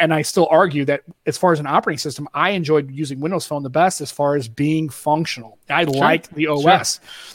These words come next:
Speaker 1: Um,
Speaker 2: Yep.
Speaker 1: just a shame that Microsoft didn't do what it needed to do to market it and position it properly. But I think at the end of the day, we want the unicorn, but at, at the end of the day, I think it's,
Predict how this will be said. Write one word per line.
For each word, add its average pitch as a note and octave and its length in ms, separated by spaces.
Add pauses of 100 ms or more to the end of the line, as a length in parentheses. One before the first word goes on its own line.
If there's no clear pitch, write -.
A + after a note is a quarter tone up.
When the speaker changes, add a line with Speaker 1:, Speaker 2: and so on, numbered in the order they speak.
(140)
Speaker 1:
Um, D3+ 240
Speaker 2:
Yep. C#3+ 140
Speaker 1:
just E3 200
a C#3+ 40
shame F3 260
that D#3+ 120
Microsoft D#3+ 520
didn't D3+ 200
do C#3 160
what C3+ 120
it C#3 100
needed C#3 240
to C#3 80
do C#3 140
to C3+ 80
market D3 340
it C#3 140
and B2+ 160
position C3+ 400
it - 60
properly. A#2 500
But C#3+ 220 (800)
I F#3 80
think F#3 180
at E3+ 60
the E3+ 80
end E3 100
of D3 60
the E3 60
day, D#3+ 120
we D3+ 120
want D#3 220
the D3+ 60
unicorn, E3 460
but D#3+ 120
at, - 240
at E3 80
the F#3 80
end F3 40
of F#3+ 100
the - 0
day, F3+ 80
I D#3 40
think B3 200
it's, F3 220